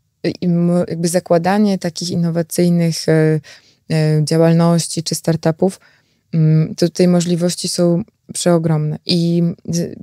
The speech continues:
jak patrzę sobie na przykład na founderów w tym foodtechowym sektorze, z którym mam teraz najwięcej do czynienia,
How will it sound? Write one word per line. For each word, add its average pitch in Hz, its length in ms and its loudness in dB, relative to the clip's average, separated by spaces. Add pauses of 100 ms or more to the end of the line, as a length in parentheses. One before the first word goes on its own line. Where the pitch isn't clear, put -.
jak 175 160 2
patrzę - 300 -2
sobie 185 180 -4
na 175 100 -2
przykład 165 280 -6
na 170 100 -2
founderów 165 560 0
w - 80 -14
tym 160 340 -2 (100)
foodtechowym 160 640 -2
sektorze, 156 460 -4
z - 60 -8
którym 160 220 -6
mam 156 140 -2
teraz 160 240 -6
najwięcej 156 420 -4
do 160 100 -4
czynienia, 170 440 0